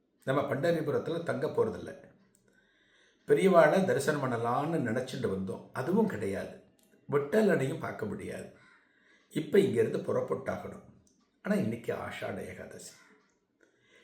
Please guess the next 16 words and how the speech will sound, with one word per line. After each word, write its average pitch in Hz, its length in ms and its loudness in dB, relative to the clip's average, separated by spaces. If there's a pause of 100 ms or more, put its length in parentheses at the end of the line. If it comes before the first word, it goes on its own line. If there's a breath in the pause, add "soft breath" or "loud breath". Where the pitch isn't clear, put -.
இந்த 165 280 2
நல்ல 160 460 4
நாள் 190 580 2
நமக்குன்னு 147 520 -2
இன்னைக்கு 170 320 2
வாச்சிருக்கு. - 680 -8 (1400 soft breath)
"இன்னைக்கு 190 240 4
போய் 262 160 0
விட்டலனை 190 480 2
தரிசனம் 139 380 0
பண்ணிவிட்டு 151 260 -2
அப்புறம் 165 840 0 (280)
சென்னைக்கு 156 420 -2
போயிடலாமே, 117 440 -2 (140)
மெட்ராஸுக்கு 147 440 -4
போயிடலாமே" 104 520 -4